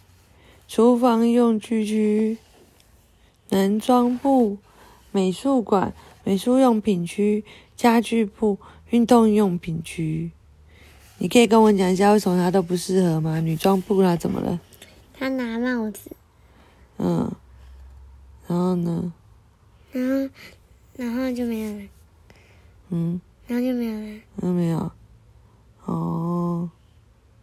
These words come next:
Speaker 1: 没有，他在帮这些人做很奇怪的搭配。你看这个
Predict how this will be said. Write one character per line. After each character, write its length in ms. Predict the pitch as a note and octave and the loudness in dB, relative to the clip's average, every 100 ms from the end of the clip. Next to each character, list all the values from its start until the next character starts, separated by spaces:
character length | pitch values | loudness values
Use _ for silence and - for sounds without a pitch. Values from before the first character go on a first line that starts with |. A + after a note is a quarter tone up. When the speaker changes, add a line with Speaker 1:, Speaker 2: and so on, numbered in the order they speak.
| _ _ _ _ _ - _ _ - - _ | _ _ _ _ _ -20 _ _ -20 -20 _
Speaker 1:
没 140 | F3+ | 0
有， 100 | F#3+ | 2
他 140 | F#3+ G3+ | 4 4
在 140 | A3 | 2
帮 240 | F#3+ G3+ | 4 0
这 120 | G3 G#3+ | 2 2
些 60 | G#3 | 4
人 160 | F#3+ | 2
做 180 | F3 G#3 | 4 4
很 100 | F#3 | 4
奇 160 | D#3 E3+ | 0 -2
怪 200 | G3+ F#3+ | 2 2
的 80 | F3 | 2
搭 260 | E3+ E3 | 0 -2
配。 320 | E3+ F#3 D#3+ D#3+ - - - - | 0 0 -2 -4 -18 -20 -20 -10
你 140 | - F#3 | 0 2
看 180 | G3+ | 4
这 140 | G3+ G#3+ | 4 4
个 260 | F#3+ F3 | 4 2